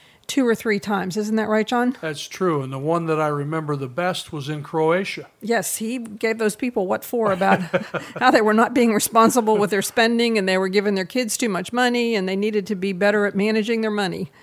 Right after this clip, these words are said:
Speaker 1: But when he was talking about that stuff, he really had the congregation's attention.
Speaker 2: Yes,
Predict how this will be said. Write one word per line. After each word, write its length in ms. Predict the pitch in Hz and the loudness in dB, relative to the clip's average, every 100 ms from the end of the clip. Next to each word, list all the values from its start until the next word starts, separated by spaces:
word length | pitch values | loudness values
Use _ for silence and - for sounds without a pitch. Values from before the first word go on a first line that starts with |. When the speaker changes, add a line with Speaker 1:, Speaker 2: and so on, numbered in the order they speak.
| - | -10
Speaker 1:
But 340 | 247 311 226 - | 6 8 8 4
when 260 | 220 262 | 4 4
he 140 | 330 226 | 4 4
was 300 | 247 392 - | 6 4 4
talking 320 | 196 196 202 | 2 2 0
about 240 | 185 180 | 0 0
that 180 | 202 175 | -2 -2
stuff, 260 | - 196 190 | -2 -4 -2
he 120 | 214 | -4
really 500 | 202 254 294 240 202 | 0 4 4 4 2
had 160 | 214 | 0
the 80 | 180 | -2
congregation's 880 | 190 226 202 196 175 196 190 208 175 | -2 0 2 0 0 -2 0 -2 -4
attention. 720 | 175 - 254 240 220 - - - | -6 -8 -4 -2 -2 -8 -16 -14
Speaker 2:
Yes, 540 | 151 123 117 - - | -12 -12 -14 -16 -18